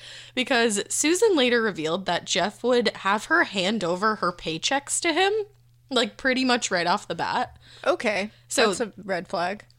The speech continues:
Speaker 1: That's pretty controlling. I'd
Speaker 2: Yeah.
Speaker 1: be like, uh, so did you waitress tonight? Or
Speaker 2: Yeah, no.
Speaker 1: did I, do your feet really hurt? Or
Speaker 2: What,
Speaker 1: do
Speaker 2: what's,
Speaker 1: mine?
Speaker 2: what you gonna do with that?
Speaker 1: Do I smell like ketchup or do you?
Speaker 2: Are you buying groceries?
Speaker 1: Yeah,
Speaker 2: What?
Speaker 1: like, fuck you. So,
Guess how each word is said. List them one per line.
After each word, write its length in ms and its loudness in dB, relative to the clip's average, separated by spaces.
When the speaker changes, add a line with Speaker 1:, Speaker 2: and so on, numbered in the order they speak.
Speaker 1:
That's 180 0
pretty 220 0
controlling. 560 -4
I'd 60 4
Speaker 2:
Yeah. 80 6
Speaker 1:
be 40 6
like, 240 2
uh, 300 4
so 280 -6
did 240 -2
you 320 -8
waitress 480 0
tonight? 440 2
Or 120 0
Speaker 2:
Yeah, 260 -2
no. 120 -2
Speaker 1:
did 180 0
I, 180 2
do 140 -2
your 160 -4
feet 320 -6
really 240 -2
hurt? 320 0
Or 80 -2
Speaker 2:
What, 140 0
Speaker 1:
do 60 -10
Speaker 2:
what's, 180 0
Speaker 1:
mine? 480 -2
Speaker 2:
what 240 -6
you 80 -2
gonna 160 -2
do 160 -4
with 200 -6
that? 200 -6
Speaker 1:
Do 140 -2
I 100 2
smell 280 -2
like 120 -4
ketchup 460 -4
or 100 0
do 80 -12
you? 440 -2
Speaker 2:
Are 60 -6
you 140 -4
buying 300 -6
groceries? 580 -8
Speaker 1:
Yeah, 160 -2
Speaker 2:
What? 100 0
Speaker 1:
like, 140 -6
fuck 320 0
you. 140 -6
So, 480 2